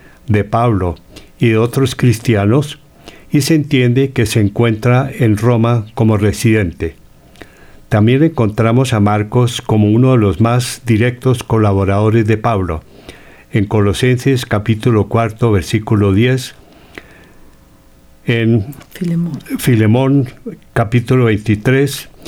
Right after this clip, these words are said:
Speaker 1: y la segunda Timoteo capítulo cuatro, versículo once. Por otro lado, Lucas, en los Hechos de los Apóstoles, alude a Marcos y lo presenta como un residente de Jerusalén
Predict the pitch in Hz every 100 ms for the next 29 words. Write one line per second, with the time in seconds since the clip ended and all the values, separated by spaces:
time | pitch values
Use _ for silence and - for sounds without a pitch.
0 | - - - 117 107 113 110 123 120 127
1 | 123 110 104 - 120 117 117 113 107 117
2 | 107 123 110 104 117 113 110 117 107 98
3 | - 107 117 110 120 139 120 98 - 92
4 | - - - - - - - - - 120
5 | 127 143 160 151 120 120 127 - 135 151
6 | 131 117 107 - - - - - - 113
7 | 107 101 135 131 147 139 135 127 160 127
8 | 110 - 120 110 110 107 - - - -
9 | - - 107 135 147 143 135 117 110 131
10 | 127 - - - - - 127 131 127 127
11 | 120 131 117 107 117 120 113 110 117 113
12 | 123 107 117 110 113 107 117 113 90 104
13 | 98 - 101 104 117 131